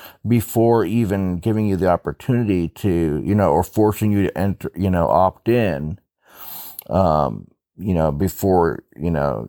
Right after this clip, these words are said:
getting to see what it is that I send in my email. So this is the kind of stuff that I offer in my emails, right? And so if it is something that it is, go ahead and enter your email address,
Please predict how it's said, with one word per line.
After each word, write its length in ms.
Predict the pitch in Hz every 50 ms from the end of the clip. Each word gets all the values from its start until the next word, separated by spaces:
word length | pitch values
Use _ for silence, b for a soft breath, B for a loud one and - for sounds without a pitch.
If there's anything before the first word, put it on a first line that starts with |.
| -
getting 280 | 67 98 101 101 98 95
to 100 | 90 82
see 400 | - - - - 104 107 104 95
what 300 | 90 82 90 101 98 92
it 120 | 92 87
is 400 | 101 104 104 98 87 82 76 -
that 200 | - 95 95 95
I 140 | 87 80 78
send 420 | - - - - 92 90 87 - -
in 160 | 76 90 92
my 140 | 90 85 65
email. 420 | 76 87 85 80 78 65 67 92
So 160 | - - 104
this 200 | 101 120 120 123
is 120 | 147 131 120
the 80 | 120
kind 260 | 120 - - 131 113
of 60 | 117 -
stuff 440 | - - - 95 95 101 95 - -
that 120 | 87 87
I 60 | 90
offer 360 | 85 82 90 87 - - 90 87
in 80 | 85
my 140 | 82 80 67
emails, 560 | 62 76 80 73 65 60 50 50 50 - -
right? 380 | - 64 71 71 73 62 - - _ _ B B B B B B B B B
And 180 | - 101 107 104
so 220 | - 120 - -
if 300 | - 107 127 123 - -
it 100 | 117 107
is 320 | 117 123 147 156 147 139 -
something 480 | - 147 131 107 117 - - 101 104
that 140 | 104 101 92
it 120 | 92 95 107
is, 280 | 120 123 113 95 87
go 120 | 98 101 101
ahead 80 | 98
and 100 | 95 92
enter 260 | 95 101 98 - 104
your 100 | 95 78
email 340 | 69 98 107 110 104 98 101
address, 680 | 107 107 104 107 - 110 107 101 98 98 98 - -